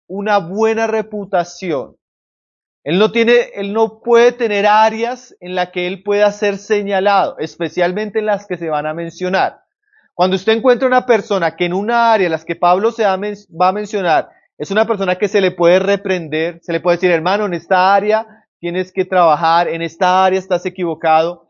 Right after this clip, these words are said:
esta área no es un área buena, eh, que represente a Cristo". Esa, eso, en un sentido, descalifica a ciertas personas para no estar en una posición de autoridad y liderazgo en la iglesia.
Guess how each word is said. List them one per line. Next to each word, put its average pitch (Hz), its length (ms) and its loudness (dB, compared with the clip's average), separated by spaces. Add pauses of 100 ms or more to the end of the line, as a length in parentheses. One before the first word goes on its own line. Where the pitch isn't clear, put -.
(160)
esta 214 560 2
área 220 220 0
no 202 80 -8
es 190 120 -12
un 196 120 -8
área 196 280 2
buena, 214 760 -2 (340)
eh, 147 220 -8
que 180 240 2
represente 175 1000 -2
a 190 140 -2
Cristo". 220 760 -4 (480)
Esa, 196 220 -2
eso, 285 720 0 (320)
en 165 120 -12
un 208 120 -10
sentido, 226 540 -4
descalifica 190 1120 -2
a - 20 -4
ciertas 160 400 -6
personas 165 480 -6 (320)
para 160 240 2
no 156 100 -6
estar 170 220 -4
en 175 60 -4
una 170 200 -4
posición 151 480 -8
de 151 80 -2
autoridad 147 540 -2
y 165 80 -2
liderazgo 127 500 -4
en 131 60 -8
la 131 80 -4
iglesia. 156 580 -4